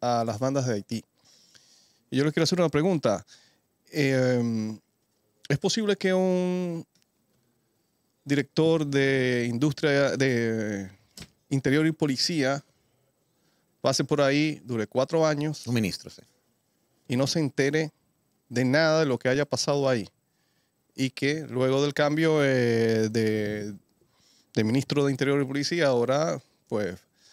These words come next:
Speaker 1: llegó Faride y a los dos, tres meses, pues, se entera de lo que está pasando allí.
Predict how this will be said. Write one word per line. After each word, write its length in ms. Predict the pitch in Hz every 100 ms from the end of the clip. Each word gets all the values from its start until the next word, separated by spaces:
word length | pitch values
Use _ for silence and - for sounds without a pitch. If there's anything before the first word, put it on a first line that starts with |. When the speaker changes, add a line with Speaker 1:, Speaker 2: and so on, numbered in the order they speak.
| - _
Speaker 1:
llegó 280 | 123 101 117
Faride 480 | 113 147 139 160 180
y 140 | 123
a 100 | 110
los 220 | 101 95 95
dos, 180 | 131
tres 180 | - 151
meses, 420 | 139 123 175 147 -
pues, 280 | 107 165
se 100 | -
entera 500 | 101 - 127 120 147
de 140 | 135 110
lo 120 | 107
que 100 | 104
está 360 | - 120 120 123
pasando 400 | 123 - 135 143
allí. 300 | 143 151